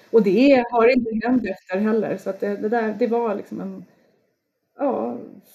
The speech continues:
fullkomlig ovillkorslös kärlek från,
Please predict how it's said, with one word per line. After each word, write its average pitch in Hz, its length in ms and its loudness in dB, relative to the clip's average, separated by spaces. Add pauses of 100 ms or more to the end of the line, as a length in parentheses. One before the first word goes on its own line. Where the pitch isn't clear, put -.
(240)
fullkomlig 262 920 -2
ovillkorslös 214 960 -2
kärlek - 560 -4 (100)
från, 220 420 4